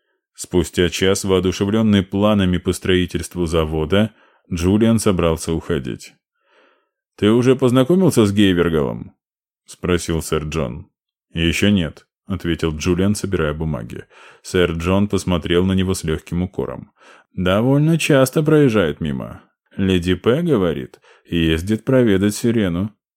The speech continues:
Достаточно заурядная личность". "В каком смысле, сэр?" "Хм, впрочем, он приятный человек. Снимает жилье в Герфорде". Сэр Джон сделал паузу и продолжил. "На днях он даже взял на себя роль судьи".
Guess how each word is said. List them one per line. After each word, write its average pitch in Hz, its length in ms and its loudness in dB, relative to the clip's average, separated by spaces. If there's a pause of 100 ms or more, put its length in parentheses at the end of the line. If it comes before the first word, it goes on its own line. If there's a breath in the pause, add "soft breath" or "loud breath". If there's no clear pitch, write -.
(140)
Достаточно 110 800 0
заурядная 117 600 0
личность". - 600 -12 (360 soft breath)
"В - 120 -20
каком 104 320 2
смысле, 101 380 0
сэр?" 113 340 0 (360 loud breath)
"Хм, 107 300 4
впрочем, 135 440 2
он 131 120 4
приятный 127 440 2
человек. 73 500 -6 (220 loud breath)
Снимает 170 500 2
жилье 104 320 4
в 80 80 -10
Герфорде". 120 640 -2 (180)
Сэр 95 280 -2
Джон 92 340 -2
сделал 85 320 0
паузу 95 460 2
и 90 40 0
продолжил. 78 680 -6 (320 soft breath)
"На 123 180 2
днях 156 280 0
он 143 100 0
даже 127 240 4
взял 117 340 2
на 120 140 0
себя 107 460 2
роль 104 220 4
судьи". 104 540 -2